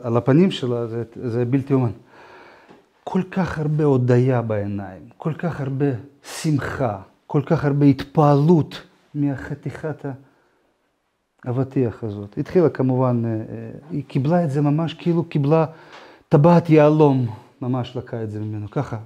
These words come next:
בעדינות. הסתכלה עליו עם מבט כל כך מלא באהבה, שלא יודע, חבל הזמן. ומרוב שמחה לקחו אחד את השני בידיים,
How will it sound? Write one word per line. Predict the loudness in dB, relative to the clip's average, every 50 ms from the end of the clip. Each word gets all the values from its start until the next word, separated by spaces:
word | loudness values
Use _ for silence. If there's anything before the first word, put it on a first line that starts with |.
| -16 _ -14
בעדינות. | -12 -8 -4 -2 -2 -2 0 0 2 2 2 2 0 -2 -8 -18 -20 _ _ _ -20 -20 -20 _ _ _ _ _ _ _ _ -20 -20 -18 -18 -18 -20 -20 -20 -20 -20 -20 -20 -20 -20 -20 -20 -12 _ -6
הסתכלה | -4 -2 -2 -2 0 2 4 4 4
עליו | 4 4 2 0 -2 -6 -14 -20 -16 -8
עם | -4 0 2 2 2 2
מבט | 2 4 4 4 4 2 -2 -8 -20 _ _ _ _ _ _ _ _ _ _ _
כל | 4 6 6 6 6 4
כך | 4 6 6 6 4 2
מלא | 4 4 6 6 6 6
באהבה, | 6 4 4 4 2 2 0 0 0 -2 -2
שלא | -4 -6 -4 -2 0
יודע, | 0 0 -2 -4 -6 -8 -10 -12 -14 -14 -16 -10
חבל | -4 0 2 4 4 4
הזמן. | 4 2 2 0 0 0 -2 -6 -10 -20 _ -20 -20 -20 -20 -20 -20 -20 -20 -20 -20 -20 -20 -20 -20 -20 -20 _ _ -6
ומרוב | -2 2 4 6 6 8 6 6 6 6 6 4 2 2 0 -6 -8 -2 2 4 4 4 4 2
שמחה | -2 -8 -8 -8 -8 -8 -6 -6 -8
לקחו | -8 -10 -10 -10 -10 -10 -10 -14 _ -14
אחד | -10 -8 -8 -8
את | -8 -10 -12
השני | -14 -12 -10 -10 -10 -8
בידיים, | -6 -4 -4 -4 -4 -4 -4 -6 -8 -10